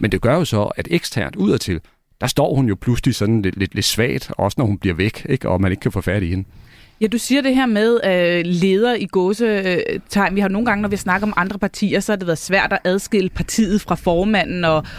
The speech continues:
Speaker 2: og, og formandens form var egentlig også lidt partiets form. Er det anderledes for Enhedslisten? Altså, er formanden faktisk ikke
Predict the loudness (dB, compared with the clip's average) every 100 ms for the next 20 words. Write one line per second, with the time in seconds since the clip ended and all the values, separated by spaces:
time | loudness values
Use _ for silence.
0 | -4 0 0 -2 -2 0 2 2 -2 -2
1 | 0 0 -2 -4 -2 -2 0 -2 0 0
2 | 0 -2 -2 -6 -2 -2 -2 -2 -2 0
3 | 0 0 0 2 4 2 0 -4 -2 0
4 | 2 0 0 0 -2 -2 -2 -4 -6 -12
5 | -2 -2 0 0 2 0 -2 -4 -4 -2
6 | -6